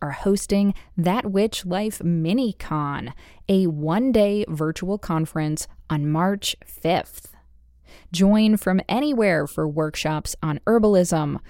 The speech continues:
working with the gods, and suburban magic,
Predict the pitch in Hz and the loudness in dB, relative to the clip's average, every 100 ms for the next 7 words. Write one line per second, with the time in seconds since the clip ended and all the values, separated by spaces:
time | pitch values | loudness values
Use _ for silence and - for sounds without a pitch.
0 | - - 175 196 220 202 202 185 170 170 | -18 -4 0 0 4 4 4 0 0 0
1 | 165 160 156 - - - 170 160 - 170 | 2 0 -4 -6 -14 -2 0 0 -2 -4
2 | 156 165 226 262 180 151 - 147 - | 0 2 2 2 0 -2 -2 -4 -6